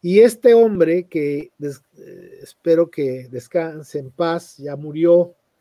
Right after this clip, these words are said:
el padre José Luis Guerrero Rosado, escribió un maravilloso libro que se llama, eh, se llama ese libro Flor y Canto en el Nacimiento de México.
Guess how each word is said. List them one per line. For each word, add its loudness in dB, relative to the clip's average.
el -8
padre 0
José -8
Luis -4
Guerrero 2
Rosado, -4
escribió 0
un 2
maravilloso -2
libro -4
que -20
se -4
llama, -4
eh, -2
se -10
llama -4
ese -4
libro -2
Flor 2
y -6
Canto -4
en -8
el -12
Nacimiento -8
de -8
México. -18